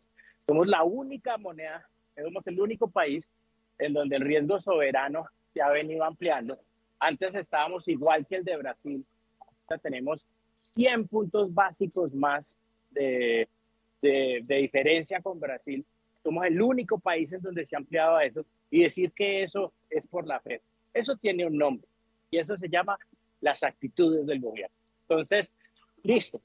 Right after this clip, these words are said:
pongamos las cosas como son. No es por la reforma tributaria, pero sí tenemos unas actitudes del gobierno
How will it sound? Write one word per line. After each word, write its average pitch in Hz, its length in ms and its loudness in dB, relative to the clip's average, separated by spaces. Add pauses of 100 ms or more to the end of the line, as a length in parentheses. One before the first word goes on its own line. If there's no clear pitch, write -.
(140)
pongamos 131 420 0
las 170 160 2
cosas 156 300 -4
como 170 260 -6
son. 208 240 2 (300)
No 170 240 6
es 190 160 2
por 226 160 -4
la 208 100 -2
reforma 180 480 -6
tributaria, 196 600 -6 (200)
pero 165 220 0
sí 247 320 -4
tenemos 180 480 -6
unas 175 300 -6
actitudes 147 500 0
del 151 160 2
gobierno 123 460 0